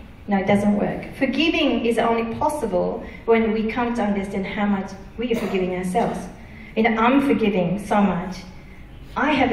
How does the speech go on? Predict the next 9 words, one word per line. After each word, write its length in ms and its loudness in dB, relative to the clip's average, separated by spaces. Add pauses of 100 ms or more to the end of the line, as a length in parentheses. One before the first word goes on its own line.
no 200 4
right 480 2 (580)
to 300 4
withhold 420 -2
the 60 -8
forgiveness 640 -4 (160)
for 140 0
other 220 -2
people. 320 -12